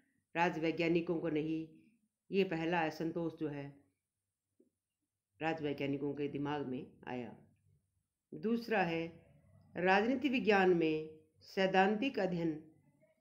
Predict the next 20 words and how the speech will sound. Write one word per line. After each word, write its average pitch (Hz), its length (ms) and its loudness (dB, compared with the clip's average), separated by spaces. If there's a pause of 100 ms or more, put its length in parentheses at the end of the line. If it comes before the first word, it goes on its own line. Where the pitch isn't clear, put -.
(840)
पर 214 160 4
ही 220 100 6
बल 185 200 4
दिया 165 220 0
जाता 160 360 -2
रहा, 160 360 -4 (520)
जो 180 200 2
पर्याप्त 151 840 -6
नहीं 139 260 -4
था। 123 320 -10 (380)
यानी 160 180 -2
सिर्फ 175 220 -6
सैद्धांतिक 156 580 -4
अध्ययन 147 320 -4
पर 147 140 -6
ही, 147 220 -12 (680)
जो 165 120 0
व्यवहारिकता 160 600 0
से 156 160 -6
जिसका 147 640 -8